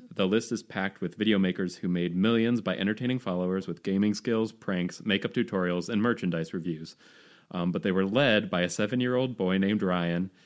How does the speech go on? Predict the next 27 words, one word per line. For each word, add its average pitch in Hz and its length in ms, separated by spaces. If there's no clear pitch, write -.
who 98 180
earned 92 260
twenty-two 127 400
million 113 280
dollars 104 460
<laughs> 104 80
last 87 180
year 95 100
for - 180
uploading 101 320
YouTube 95 280
videos 90 320
of 104 80
him 90 140
playing 85 240
with 87 100
toys. - 440
Um, 87 300
his 95 140
channel 113 280
is 95 100
called 95 340
Ryan, 104 540
uh, 85 360
Space - 460
Toys 117 280
Review, 95 380